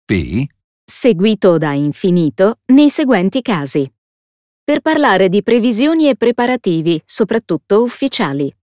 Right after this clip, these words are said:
Speaker 1: The head teacher is to present the winners of the school championship on Thursday.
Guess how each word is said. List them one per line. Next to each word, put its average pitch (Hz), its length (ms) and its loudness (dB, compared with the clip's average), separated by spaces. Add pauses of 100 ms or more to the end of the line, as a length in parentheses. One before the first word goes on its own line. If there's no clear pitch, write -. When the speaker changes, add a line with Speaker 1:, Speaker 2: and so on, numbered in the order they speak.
(520)
Speaker 1:
The 80 240 -2
head 139 280 0
teacher 120 640 -2
is 165 320 -4
to 165 220 -2
present 135 680 -2
the 71 100 -10
winners 123 500 0
of 76 120 -6
the 73 160 -10
school 76 340 -6
championship 131 800 -2
on 151 280 0
Thursday. - 680 -6